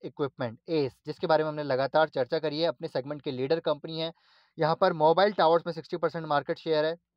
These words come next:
और जो क्रेन्स है उसमें भी इसका सिक्सटी परसेंट का, सिक्सटी टू परसेंट का मार्केट शेयर है। और इंफ्रा की जो प्रॉक्सी है दोस्तों, ये होने वाली है, रियल एस्टेट की प्रॉक्सी होने वाली है। गजब की ये भी कंपनी नज़र आती है। चलिए नंबर देखते हैं कैसे रहे हैं। तो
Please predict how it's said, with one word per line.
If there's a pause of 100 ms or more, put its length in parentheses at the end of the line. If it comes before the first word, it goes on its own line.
(580)
और
जो
क्रेन्स
है
उसमें
भी
इसका (100)
सिक्सटी
परसेंट
का,
सिक्सटी
टू
परसेंट
का
मार्केट
शेयर
है। (420)
और (240)
इंफ्रा
की
जो
प्रॉक्सी
है
दोस्तों,
ये
होने
वाली
है,
रियल
एस्टेट
की
प्रॉक्सी
होने
वाली
है। (300)
गजब
की
ये
भी
कंपनी
नज़र
आती
है।
चलिए
नंबर
देखते
हैं
कैसे
रहे
हैं। (680)
तो